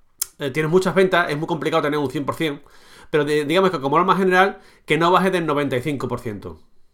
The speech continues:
¿vale? Cualquier vendedor que baje su fiabilidad, eh, por debajo de un noventa y cinco por ciento, yo de entrada, eh, desconfiaría.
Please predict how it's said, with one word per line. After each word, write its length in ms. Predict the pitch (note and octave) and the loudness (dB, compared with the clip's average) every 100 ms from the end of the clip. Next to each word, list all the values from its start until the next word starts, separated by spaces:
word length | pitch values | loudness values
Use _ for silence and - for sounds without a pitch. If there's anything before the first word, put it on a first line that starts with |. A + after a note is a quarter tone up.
| _ - - - | _ -20 -20 -4
¿vale? 260 | D3 A3 A#3+ _ _ - | -2 -2 -6 _ _ -4
Cualquier 280 | D3+ F#3+ | 0 2
vendedor 360 | G3 G3+ F3+ C#3 | 2 4 2 2
que 100 | C#3 | 2
baje 520 | D#3 F3 F#3 F3 E3+ | 4 4 2 2 -2
su 180 | - F#3 | -2 -2
fiabilidad, 420 | E3+ D3+ C3 A2 | 0 -2 0 -2
eh, 160 | A2 - | -4 -6
por 120 | C#3 | -2
debajo 200 | C#3 D3 | 0 0
de 60 | C#3 | 0
un 80 | C#3+ | 0
noventa 320 | C#3 C#3 B2+ | 0 0 -2
y 60 | |
cinco 280 | A#2+ D#3+ D3+ | -2 -4 -2
por 120 | C3 | -2
ciento, 560 | B2 F#3+ G3 G#3+ A#3+ - - | 2 0 2 -2 -4 -10 -20
yo 280 | C#4 B2 D#3+ | -12 -6 -4
de 80 | E3 | -4
entrada, 480 | C#3+ E3 F3+ F3 - G#2+ | -2 0 0 -2 -8 -14
eh, 240 | F#2+ G2 | -14 -10
desconfiaría. 680 | C3+ - B2 A#2 A2+ G2 - | -10 -8 -6 -4 -6 -6 -12